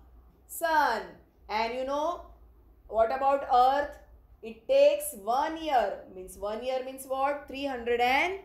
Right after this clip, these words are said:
sixty-five days to move around the sun. Now we start with our first topic, that is the rotation. So what do you mean by rotation?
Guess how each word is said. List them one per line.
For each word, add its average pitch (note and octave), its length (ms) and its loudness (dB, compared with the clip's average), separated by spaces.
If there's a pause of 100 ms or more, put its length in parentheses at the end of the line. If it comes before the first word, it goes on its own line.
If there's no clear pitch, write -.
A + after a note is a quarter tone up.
(260)
sixty-five C4+ 880 -4 (420)
days D4 380 6
to C4+ 120 -8
move B3+ 260 -4
around F3+ 400 -8
the C4 200 4 (600)
sun. G3+ 440 -4 (320)
Now E4+ 260 0
we C#4 120 -4
start B3+ 360 -4
with A#3 160 -10
our G3+ 260 -2
first E4+ 340 2
topic, A3+ 600 2 (220)
that F#3 200 -6
is G#3+ 180 -8
the A3+ 420 -2
rotation. F3+ 800 -8 (560)
So G#3 220 -8
what G#3 200 -2
do B3 60 -4
you C4+ 100 -4
mean C4+ 160 -6
by C4 140 2
rotation? C#4 840 0